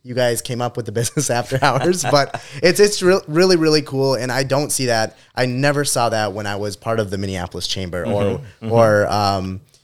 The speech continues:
Speaker 1: you know, the, the suburbs. I was in a Woodbury Chamber before, and you, we never had that.
Speaker 2: Yeah.
Speaker 1: So,
Speaker 2: Well,
Speaker 1: yeah.
Speaker 2: let, let, let me give you two numbers,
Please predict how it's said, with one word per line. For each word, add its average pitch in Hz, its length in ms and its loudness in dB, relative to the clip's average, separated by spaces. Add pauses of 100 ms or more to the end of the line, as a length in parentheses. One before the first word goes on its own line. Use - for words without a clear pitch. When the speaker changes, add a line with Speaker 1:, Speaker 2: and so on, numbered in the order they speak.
Speaker 1:
you 117 140 -6
know, 104 160 0
the, 98 180 -2
the 92 180 -6
suburbs. 98 460 2
I 104 60 2
was 101 160 0
in 101 80 -2
a - 40 -4
Woodbury 101 400 0
Chamber 95 320 -4
before, 92 260 -4
and 104 80 -4
you, 147 260 -2
we 165 100 -12
never 190 300 -8
had 175 260 -6
that. - 260 -12
Speaker 2:
Yeah. 104 280 -6
Speaker 1:
So, 95 340 -4 (240)
Speaker 2:
Well, 107 160 4
Speaker 1:
yeah. - 0 -
Speaker 2:
let, 196 220 4
let, 208 260 2
let 185 140 0
me 190 80 0
give 147 120 -6
you 127 100 -4
two - 260 -8
numbers, 87 840 -10